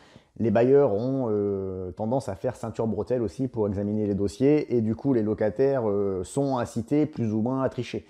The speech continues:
Bon, c'est toujours un peu les, les lois mal faites comme ça qui se mordent la queue, c'est-à-dire qui ont un but, euh, euh, dans le monde des bisounours, euh, voilà, on fait des lois comme ça pour aider les locataires, mais en fait qui se retournent contre eux.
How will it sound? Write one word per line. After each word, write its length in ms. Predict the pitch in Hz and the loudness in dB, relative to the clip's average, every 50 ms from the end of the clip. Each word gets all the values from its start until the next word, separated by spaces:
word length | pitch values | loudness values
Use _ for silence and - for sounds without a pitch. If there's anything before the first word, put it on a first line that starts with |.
| - - - - - - _ - - | -16 -20 -20 -20 -20 -20 _ -12 -8
Bon, 120 | 95 104 | -6 -6
c'est 160 | 98 - 95 87 | -6 -6 -6 -2
toujours 300 | - 127 127 143 135 120 | 2 4 4 4 4 4
un 60 | 101 | 2
peu 100 | - 135 | 2 2
les, 180 | 131 113 107 | 4 4 2
les 140 | 104 104 110 | 2 2 2
lois 120 | 117 123 123 | 4 4 6
mal 160 | 120 127 123 | 6 4 4
faites 220 | - - 160 143 | 4 4 2 2
comme 140 | - 123 110 | 2 0 -2
ça 120 | - 151 | 0 -2
qui 120 | 143 - 123 | -2 -2 -4
se 140 | - - 117 | -4 -2 0
mordent 240 | 120 139 127 123 | 0 2 2 2
la 100 | 127 123 | 2 2
queue, 180 | 120 - 156 151 | 2 0 -2 -2
c'est-à-dire 300 | 151 - 113 110 107 - | -2 -2 -4 -6 -6 -6
qui 80 | - 113 | -8 -6
ont 120 | 113 110 | -4 -2
un 80 | 110 117 | -2 0
but, 340 | 117 131 143 135 - - | 2 2 2 0 0 -2
euh, 180 | 101 95 90 90 92 - _ _ _ _ _ - - _ _ _ _ - | -6 -6 -6 -8 -12 -16 _ _ _ _ _ -20 -20 _ _ _ _ -18
euh, 60 | - - - - - | -16 -14 -14 -12 -6
dans 160 | 92 98 110 | -2 0 2
le 40 | 120 | 4
monde 200 | 127 135 131 127 | 4 4 4 4
des 80 | 127 123 | 4 4
bisounours, 640 | 117 131 120 123 127 123 131 143 143 135 - - - | 4 4 2 2 2 2 2 2 0 -2 -4 -4 -4
euh, 80 | 107 98 | -2 0
voilà, 340 | 95 117 123 120 113 104 95 | 0 0 0 0 -2 -2 -2
on 160 | 90 87 95 | -4 -4 -6
fait 140 | 92 - 113 | -4 -2 -2
des 100 | 104 107 | -2 0
lois 160 | 104 113 110 | 0 0 0
comme 100 | - 107 | -2 -4
ça 160 | 101 - 127 120 | -4 -6 -6 -6
pour 180 | - 104 98 | -4 -2 -2
aider 140 | 101 101 110 | 0 0 0
les 80 | 107 104 | 0 0
locataires, 420 | 104 104 95 117 113 - 156 143 | 0 0 0 -2 0 2 2 2
mais 60 | 123 | 2
en 60 | 110 | 0
fait 160 | - 147 - - | -2 -4 -4 -6
qui 80 | 110 | -8
se 160 | - - - | -8 -4 -4
retournent 400 | 113 - 143 135 - 127 127 120 | 0 2 2 2 4 2 -2 -2
contre 260 | 107 120 113 - - 156 | -2 -4 -2 0 2 2
eux. 140 | 160 165 | 2 0